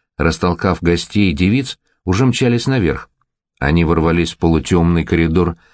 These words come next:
с дверями номеров и замерли, пытаясь понять, откуда шёл крик. Но тут справа раздался звон стекла.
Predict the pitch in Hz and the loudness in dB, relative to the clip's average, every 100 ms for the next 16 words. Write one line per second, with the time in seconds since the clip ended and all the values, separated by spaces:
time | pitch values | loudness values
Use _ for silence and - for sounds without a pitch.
0 | _ - 78 92 95 90 90 92 101 143 | _ -6 0 2 2 2 2 2 2 0
1 | 131 - _ _ - 120 113 110 87 82 | -2 -12 _ _ -2 0 2 2 2 0
2 | 73 73 - _ _ 90 82 95 87 - | -2 -4 -10 _ _ -4 0 0 0 0
3 | 95 107 101 - 101 - - 98 78 - | 2 2 0 -2 -4 -2 0 2 2 0
4 | 90 85 85 78 - - _ _ _ _ | 0 0 0 -2 -2 -16 _ _ _ _
5 | _ 76 92 170 170 - 160 147 101 95 | _ 0 2 0 -2 -2 0 2 0 0
6 | 113 135 104 95 117 107 - 123 101 71 | 0 0 0 0 0 0 -2 0 0 -2